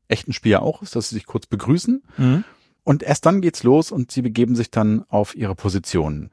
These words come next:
Speaker 2: Dann gucken wir uns den Screen an und der Aufbau, der ist clean, der ist sauber. Wir haben eine Vogelperspektive oben links,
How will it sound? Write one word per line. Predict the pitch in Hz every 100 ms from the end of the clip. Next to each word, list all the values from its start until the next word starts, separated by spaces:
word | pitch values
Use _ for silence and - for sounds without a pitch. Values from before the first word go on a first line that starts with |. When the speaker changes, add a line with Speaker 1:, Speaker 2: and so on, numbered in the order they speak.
| _
Speaker 2:
Dann | - 135 147 160
gucken | - 147 147
wir | 147
uns | -
den | 127 120
Screen | - - - 151 214
an | 233 180 180 185
und | 139 120
der | 123 -
Aufbau, | 143 202 - 165
der | 156
ist | 139 -
clean, | - 135 143 123
der | 110 123
ist | -
sauber. | - 127 151 123 113 113 - -
Wir | 123 120
haben | 139 131 123
eine | 123
Vogelperspektive | - 214 214 - 190 - 185 - - 170 165 165 160 - - -
oben | 160 147
links, | 147 170 185 -